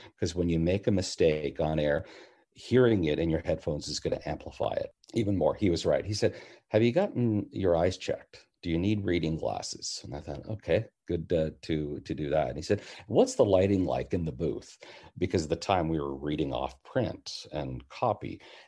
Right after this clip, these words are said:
and the lighting was terrible. So, you know, they actually got a reading lamp for me, <laughs> uh, I remember.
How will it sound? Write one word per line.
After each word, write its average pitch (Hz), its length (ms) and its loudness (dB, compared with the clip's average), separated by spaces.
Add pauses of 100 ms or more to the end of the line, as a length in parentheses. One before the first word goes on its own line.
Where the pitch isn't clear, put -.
(160)
and 80 540 2
the 98 160 4
lighting 78 340 4
was - 160 -4
terrible. - 580 0
So, - 580 2
you - 80 0
know, - 180 -4
they 78 160 2
actually 82 360 0
got 80 500 0
a 82 140 2
reading 87 440 0
lamp 62 340 -6
for 82 320 -2
me, - 160 -2 (360)
<laughs> - 360 -10
uh, 78 320 4 (120)
I 85 80 0
remember. 69 640 -4